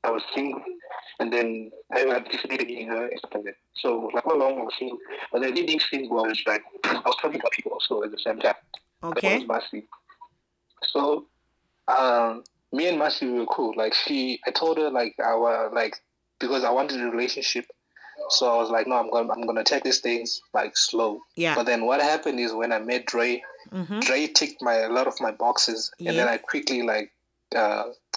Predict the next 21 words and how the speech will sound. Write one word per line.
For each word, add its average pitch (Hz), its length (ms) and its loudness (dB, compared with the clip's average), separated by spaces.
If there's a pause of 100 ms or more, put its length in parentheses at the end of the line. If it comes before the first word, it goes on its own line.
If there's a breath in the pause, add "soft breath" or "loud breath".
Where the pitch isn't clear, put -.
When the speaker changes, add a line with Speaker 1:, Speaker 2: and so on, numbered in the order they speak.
Speaker 1:
fast 135 240 0
forward 120 300 2
the 120 40 -4
process, 123 440 0
'cause, 107 240 -2
like, 104 220 -2
she, 110 360 0
I 113 100 2
was 127 180 0 (100)
like, 107 180 0
"Okay, 123 260 0
I 107 40 -2
can't 110 320 0
waste 117 220 0
the 110 80 -4
chance - 360 -4 (300 loud breath)
to 120 80 -2
what's 113 120 0
going 123 240 0
on 117 200 2
here." 113 240 -2